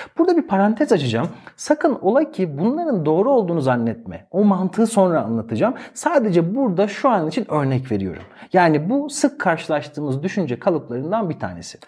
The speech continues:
Yine son zamanlarda sık karşılaştığım takıntılı ve rahatsız edici düşüncelerden bir tanesi cinsel yönelim değiştirme korkusu.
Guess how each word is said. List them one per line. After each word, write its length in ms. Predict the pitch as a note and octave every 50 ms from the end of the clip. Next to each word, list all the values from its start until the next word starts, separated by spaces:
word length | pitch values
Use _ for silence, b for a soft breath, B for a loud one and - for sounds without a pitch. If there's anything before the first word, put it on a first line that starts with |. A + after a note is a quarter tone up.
| B B B
Yine 160 | G#3+ B3 C#4
son 260 | C4+ C4+ D4+ D4+ D4+
zamanlarda 520 | C4 B3+ A3+ G#3 F#3+ F3+ E3 D#3 C#3 C3+ C3
sık 300 | C3 - - C4 - -
karşılaştığım 760 | - G3 E3+ D#3+ - - D3 C3+ B2+ C3 - - C#3 C3 C3
takıntılı 680 | - F#3+ F3+ - G#3 G3+ G3 - G#3+ F#3+ F#3 F3 D#3+
ve 100 | D3+ C#3
rahatsız 400 | C3+ C3+ D3 E3+ E3+ - - A3
edici 300 | G#3 E3 C#3 A#2 A#2+ B2
düşüncelerden 880 | C#3 D#3+ - G3+ F#3 E3+ D3+ C#3 C3 B2 A#2+ A2 A2+ A#2+ A2+ A#2+ D3+ G3+ C#4+
bir 100 | C4+ -
tanesi 540 | F#3 D#3 B2+ A#2+ A#2+ A#2+ B2+ - B3 C4+ C4 B B B B B
cinsel 560 | C3 D#3 F#3 G3+ G3 G3+ - A#3 - C4+ A#3
yönelim 640 | G3 F#3 F3+ F3 F3+ F3+ F3+ G#3 B3 B3 G#3 D#3 C#3+
değiştirme 600 | C#3 C3+ C#3 C3+ - - - C3+ C3+ C#3+ D3 C#3
korkusu. 640 | - - - G2 F2+ - - G2 - - E2 D#2+